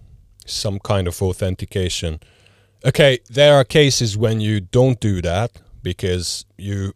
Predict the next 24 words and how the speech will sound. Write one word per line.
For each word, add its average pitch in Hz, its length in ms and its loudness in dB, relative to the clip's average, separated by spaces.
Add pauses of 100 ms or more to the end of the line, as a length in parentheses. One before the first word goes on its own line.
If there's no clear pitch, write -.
might 120 380 4
be 107 140 -2
developing 101 540 -2
an 98 80 0
A 101 140 0
P 101 180 0
I 98 140 2
which 92 220 -2
is 95 100 -2
open 95 300 -2
to - 100 -14
the 90 80 -6
public, 101 520 -2 (840)
but 110 120 0
I 107 60 2
think 104 540 -2
that's 95 1040 -4 (400)
pretty 98 360 -2
rare, 101 640 2 (180)
or 98 360 0 (180)
at 104 180 -8
least 104 460 -4 (100)
I 104 200 -2 (180)
don't 107 320 4